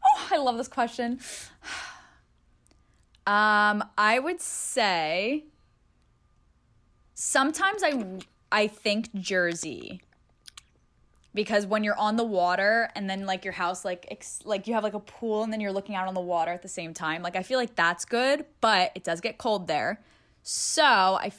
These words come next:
feel like I would have to say Florida,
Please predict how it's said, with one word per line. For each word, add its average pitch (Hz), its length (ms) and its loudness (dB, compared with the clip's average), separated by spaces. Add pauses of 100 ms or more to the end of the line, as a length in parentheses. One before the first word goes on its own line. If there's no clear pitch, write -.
(180)
feel 214 220 -2
like 214 240 2
I 202 60 0
would 185 160 -4
have 175 300 -4
to 180 100 -12
say 160 1000 -4 (2000)
Florida, 240 920 -6